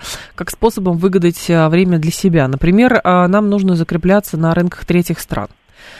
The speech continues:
А вот. Плюс нам нужно менять информационный фон, наверное, вокруг этой сделки, потому что усилиями наших, э, противников, э, все это выглядит так, что мы непонятно во что включились,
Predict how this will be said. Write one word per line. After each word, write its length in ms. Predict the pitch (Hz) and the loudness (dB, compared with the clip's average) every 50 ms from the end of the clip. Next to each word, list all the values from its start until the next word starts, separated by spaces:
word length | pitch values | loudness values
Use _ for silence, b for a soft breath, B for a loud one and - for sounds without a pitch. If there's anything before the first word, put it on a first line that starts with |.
| B B B B B B | B B B B B B
А 120 | 165 165 | -4 -2
вот. 320 | 165 175 175 156 139 - | 0 2 0 0 0 0
Плюс 500 | - 175 185 208 240 254 240 - - - | 2 4 4 4 4 2 -2 -4 -6 -6
нам 240 | 190 190 196 208 214 | -2 0 0 2 2
нужно 220 | 214 208 190 190 185 | 0 0 0 2 2
менять 340 | 185 185 196 208 202 - | 2 2 2 0 0 0
информационный 640 | 185 180 - 180 170 180 175 - - 190 185 180 175 | -2 -2 -2 -2 -2 -2 -2 0 0 0 2 2 0
фон, 320 | - - - 208 196 180 | -2 -2 -2 0 2 2
наверное, 340 | 170 170 165 165 160 165 160 | 2 2 0 0 -2 -2 -2
вокруг 300 | 160 165 - 175 170 - | -2 -2 -4 -4 -2 -4
этой 180 | 170 - 170 165 | -2 0 0 -2
сделки, 400 | 156 165 202 247 277 - - 196 | 0 2 2 2 2 2 0 -4
потому 400 | - 175 - 165 156 165 190 214 | -4 -2 -2 -2 0 0 0 -2
что 460 | - - - 190 185 180 175 170 165 | -2 -4 -2 0 0 2 2 2 0
усилиями 580 | 156 165 - - 196 175 175 175 165 156 156 | -2 -2 -2 0 0 2 2 2 2 2 0
наших, 480 | 156 156 165 160 - - 143 - - - | 0 0 0 -2 -2 -4 -6 -8 -6 -4
э, 440 | 151 143 135 135 135 135 135 131 131 - | -2 -2 0 0 0 0 0 -2 -2 -4
противников, 720 | - 151 - - 240 240 254 233 196 - 196 185 - - | -4 -6 -2 -2 -2 0 0 -2 0 -2 -2 -2 -2 -2
э, 80 | 175 165 | -2 -2
все 180 | 156 - - 175 | -2 -2 -2 -2
это 160 | 165 - 156 | -2 0 -2
выглядит 400 | 156 160 151 151 147 143 147 - - | -2 0 0 0 0 0 -2 0 0
так, 160 | 214 220 - | -2 -2 -2
что 180 | - - 180 | -4 -6 -4
мы 200 | 156 165 175 180 | -2 0 0 2
непонятно 480 | 175 165 147 165 160 170 165 156 160 151 | 0 0 0 0 0 0 0 -2 -2 -2
во 100 | 151 156 | -2 -4
что 300 | - - - 165 147 B B B B B B B B B | -4 -2 0 0 0 B B B B B B B B B
включились, 760 | _ - 175 175 170 - - 277 302 320 302 - - - - | _ -4 -2 -2 -2 2 2 4 4 4 4 2 -4 -12 -18